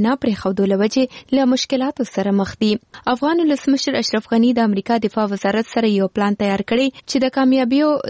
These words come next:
د لړیو په لړ کې به پر پوځیانو پیسې لګول کیږي. ورځپاڼه لیکي، په افغانستان کې اکثر روایتي پوځیان او پولیس د وسلوالو ضد مبارزه کوي او کمانډو ځواکونه اکثره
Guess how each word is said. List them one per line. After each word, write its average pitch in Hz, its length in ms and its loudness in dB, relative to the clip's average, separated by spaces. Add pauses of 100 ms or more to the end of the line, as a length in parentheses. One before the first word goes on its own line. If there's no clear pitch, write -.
(140)
د 220 100 2 (140)
لړیو 269 320 2
په 208 160 -2
لړ 226 240 -2
کې 202 160 0
به 202 80 0 (400)
پر 254 160 0
پوځیانو 277 500 0
پیسې 220 320 0
لګول 208 400 0
کیږي. 214 280 2 (500)
ورځپاڼه 285 480 0
لیکي، 311 240 -4
په 254 80 0
افغانستان 240 640 0
کې 254 180 -2
اکثر - 200 -6
روایتي 220 600 0
پوځیان 233 460 0
او 233 100 0
پولیس 220 320 0 (360)
د 254 100 4
وسلوالو 269 560 0
ضد 262 220 0
مبارزه 208 420 -2 (100)
کوي 277 200 2
او 254 120 -2
کمانډو 226 400 2 (160)
ځواکونه 220 440 0 (100)
اکثره 262 360 -2